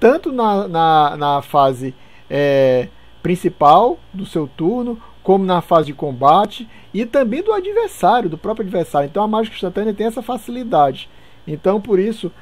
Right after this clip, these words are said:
às vezes a, os feitiços não são tão bons, mas esse é um feitiço muito bom e muito interessante, por isso que eu coloquei quatro no, no main deck, né? O Shane da-,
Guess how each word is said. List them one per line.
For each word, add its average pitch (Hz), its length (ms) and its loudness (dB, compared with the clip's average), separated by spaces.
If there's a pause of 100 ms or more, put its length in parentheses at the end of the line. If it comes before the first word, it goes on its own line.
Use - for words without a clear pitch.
(280)
às 156 220 0
vezes 196 200 4
a, 180 160 4
os 170 140 -4
feitiços 196 340 -6
não 202 80 -4
são 202 140 -6
tão 233 160 -4
bons, 156 240 -4
mas 143 320 -4
esse 233 300 0
é 220 40 -4
um 214 80 -4
feitiço 196 460 -6 (260)
muito 240 300 -4
bom 185 260 2
e 226 60 2
muito 226 240 -4
interessante, 233 460 0
por - 100 -6
isso 175 100 -4
que - 40 -8
eu 277 60 -8
coloquei 226 300 -2
quatro 202 420 -4
no, 185 280 -2 (480)
no 190 320 4
main 202 220 0
deck, 143 340 2
né? 147 240 -6 (480)
O - 80 -2
Shane 233 240 0
da-, 208 280 0